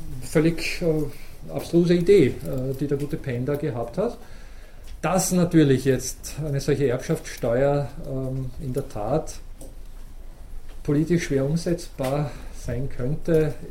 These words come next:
ist ein anderes Kapitel, ne? Rein von der philosophischen Idee her ist es eine, meiner Meinung nach, durchaus argumentierbare Idee, ne? Die vielleicht sogar jetzt auf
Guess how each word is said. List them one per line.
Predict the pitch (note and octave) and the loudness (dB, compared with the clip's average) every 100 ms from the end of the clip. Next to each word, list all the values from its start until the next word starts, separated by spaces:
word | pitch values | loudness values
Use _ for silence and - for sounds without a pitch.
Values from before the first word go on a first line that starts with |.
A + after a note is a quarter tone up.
| - C3+ | -8 -8
ist | C3 | -4
ein | C#3+ | -2
anderes | G#2 G#2 G2 - | -2 -6 -8 -10
Kapitel, | - - - - | -10 -12 -14 -10
ne? | D#3+ - - - | -8 -8 -12 0
Rein | C#3+ F3+ | 2 4
von | F#3+ | 4
der | F3 | 6
philosophischen | D#3+ - F3+ A3+ G#3 G#3+ | 4 6 4 4 2 2
Idee | G3 C#3+ D#3+ G3 | 4 6 8 8
her | F3 F#3 | 6 6
ist | E3 E3 | 6 4
es | E3+ E3+ | 2 0
eine, | D#3 D#3+ D#3+ - - - - C3 | 4 6 4 2 -10 -14 -12 -6
meiner | B2+ F#3 | 0 2
Meinung | D#3+ D#3 - | 2 0 0
nach, | D3+ D3+ | -2 0
durchaus | D#3+ E3+ E3 | 2 2 0
argumentierbare | B2 C3+ C3+ D#3 D3+ C#3 C3 | -2 -4 -6 -6 -2 -2 -2
Idee, | A#2+ A2 F3 A#3+ - - - | -4 -2 -2 -2 -8 -12 -10
ne? | D#3+ F#3+ | -8 -6
Die | C#3 | -4
vielleicht | B2+ - A#2+ A#2+ | -6 -4 0 0
sogar | D3+ C3+ B2+ | -2 0 2
jetzt | B2+ C3 - | 4 0 -2
auf | C3 | 0